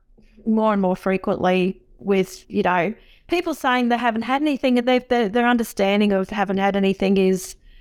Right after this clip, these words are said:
really vague. And, you know, it turns out they've had things that really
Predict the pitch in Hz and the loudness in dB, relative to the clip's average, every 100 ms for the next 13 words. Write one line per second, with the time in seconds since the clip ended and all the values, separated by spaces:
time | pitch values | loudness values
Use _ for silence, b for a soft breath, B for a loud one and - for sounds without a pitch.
0 | b b b b b b - - 214 240 | b b b b b b -20 -4 2 2
1 | 254 277 247 202 202 196 196 196 190 180 | 2 2 2 0 0 0 0 0 0 0
2 | 190 190 214 190 196 226 226 202 202 190 | 0 0 0 0 0 -2 -6 -4 -2 -2
3 | 196 - 196 175 190 185 185 185 - 202 | -4 -4 -4 -2 -2 -2 -2 -2 0 0
4 | 190 190 180 180 | 2 2 0 -2